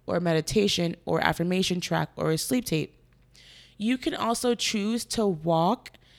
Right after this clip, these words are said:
and do work. So you can walk and do work on a treadmill and not when you're actually, like, walking out in the street. But on a treadmill on, like, very low incline, very low speed,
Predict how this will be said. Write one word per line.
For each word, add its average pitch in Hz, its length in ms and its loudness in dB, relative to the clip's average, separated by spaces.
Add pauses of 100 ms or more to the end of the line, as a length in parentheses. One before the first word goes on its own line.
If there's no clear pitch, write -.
(300)
and 190 400 0
do 202 140 -2
work. 165 520 -2
So - 200 -2
you 214 140 0
can 247 160 -2
walk - 200 0
and 247 120 -2
do 247 100 0
work 208 240 0
on 185 100 -2
a 170 60 -2
treadmill 190 540 -2
and 185 120 -2
not 165 160 -2
when 170 140 -4
you're 160 160 -6
actually, 160 600 -4
like, 151 340 -4 (380)
walking 165 400 -4
out 156 160 -4
in 160 80 -8
the 151 60 -6
street. 156 520 -4 (320)
But 247 300 2
on 190 100 -2
a 185 80 -2
treadmill 214 680 -2
on, 180 280 -2
like, 165 180 -2
very 196 400 -2
low 208 200 0
incline, 175 840 -4
very 180 300 -4
low 190 160 -2
speed, 185 640 -4